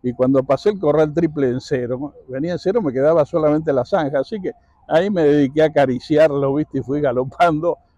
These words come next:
adentro de la zanja, ni le intenté saltar nada. Total, ya tenía las cuatro faltas hechas.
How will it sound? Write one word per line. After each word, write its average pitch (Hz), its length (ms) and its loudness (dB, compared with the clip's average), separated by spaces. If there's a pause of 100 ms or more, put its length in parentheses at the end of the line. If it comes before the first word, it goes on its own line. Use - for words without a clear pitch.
adentro 139 480 0
de 123 60 0
la 127 140 0
zanja, 139 540 2
ni 156 160 0
le 156 120 2
intenté 139 480 0
saltar 135 520 2
nada. 135 420 2 (260)
Total, 131 360 2
ya 135 240 4 (300)
tenía 131 240 0
las 135 140 -2
cuatro 131 340 -2
faltas 117 420 -4
hechas. 98 320 -20